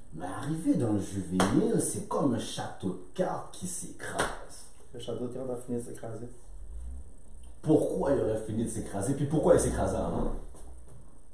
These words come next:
Speaker 2: S'il s'écrasait avant, j'étais pas là tout le temps avant.
Speaker 1: Ah ouais, ça c'est un facteur. C'est quoi, deux ans que t'es là, là ?
Speaker 2: Trois ans,
Speaker 1: Trois
Speaker 2: c'est
Speaker 1: ans que
Speaker 2: la
Speaker 1: t'es là ?
Speaker 2: troisième année.
Speaker 1: Ouais,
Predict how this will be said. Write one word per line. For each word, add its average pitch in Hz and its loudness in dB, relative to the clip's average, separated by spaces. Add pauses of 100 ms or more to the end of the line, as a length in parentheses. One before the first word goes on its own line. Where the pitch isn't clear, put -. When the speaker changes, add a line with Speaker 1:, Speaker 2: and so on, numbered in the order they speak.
(280)
Speaker 2:
S'il - -2
s'écrasait 123 0
avant, 127 4
j'étais 117 -2
pas 127 2
là 127 4
tout 131 -2
le 135 -2
temps 139 0
avant. 123 0 (560)
Speaker 1:
Ah 87 -4
ouais, 82 -4
ça 98 -6
c'est - -6
un - -4
facteur. - -6
C'est 90 -6
quoi, 87 2
deux 107 2
ans 143 4
que - 0
t'es 143 4
là, 170 4
là ? 190 2
Speaker 2:
Trois 107 -2
ans, 110 -2
Speaker 1:
Trois 113 0
Speaker 2:
c'est - 2
Speaker 1:
ans 135 2
que 123 2
Speaker 2:
la 123 2
Speaker 1:
t'es - 0
là ? 120 0
Speaker 2:
troisième - 2
année. 120 -4 (100)
Speaker 1:
Ouais, 85 0